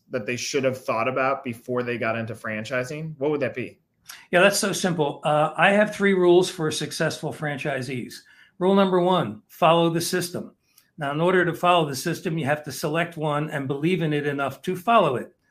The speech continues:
Speaker 2: Rule number two, do not quit at the fifty-yard line. So often people put their hands up. They've nev-, never been a leader before. They go, "Oh, this is too difficult for me. I can't do this." Well, you could do that at your job. Maybe they'll give it to someone else, but you don't do it when you are the entrepreneur.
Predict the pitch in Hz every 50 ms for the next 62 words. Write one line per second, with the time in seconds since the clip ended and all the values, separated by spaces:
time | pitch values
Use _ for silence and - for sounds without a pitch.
0 | _ _ _ _ _ _ _ - 175 196 208 214 214 208 202 208 208 - 233 226
1 | 196 156 127 120 117 175 214 233 226 220 214 214 214 - - 208 202 196 202 202
2 | - - 220 196 - 208 190 185 190 190 196 185 170 143 113 101 - - _ _
3 | _ _ _ _ - - - 202 190 196 196 202 196 202 196 165 - 196 196 -
4 | 185 165 175 - 190 190 185 165 131 180 190 190 185 175 156 - - 165 151 151
5 | 156 160 165 160 - 170 175 175 170 175 165 180 175 165 156 165 175 185 180 165
6 | 147 139 135 127 - 156 139 139 135 175 202 202 175 - - - - 226 202 -
7 | 214 180 - - 190 180 175 165 147 143 151 - 156 139 131 - 143 143 147 156
8 | 156 165 156 - 160 156 135 135 - 160 139 123 110 - - _ - - - -
9 | 170 185 247 269 302 277 165 220 220 214 196 180 180 180 165 151 143 - 185 190
10 | 196 180 160 151 156 160 156 175 156 165 160 147 165 147 143 - 156 - - 170
11 | 151 143 156 160 143 131 - - - - 190 240 254 233 214 247 277 269 - 156
12 | 139 135 147 143 151 156 156 175 190 175 165 165 165 156 151 151 143 135 127 127
13 | - 147 151 156 135 110 - -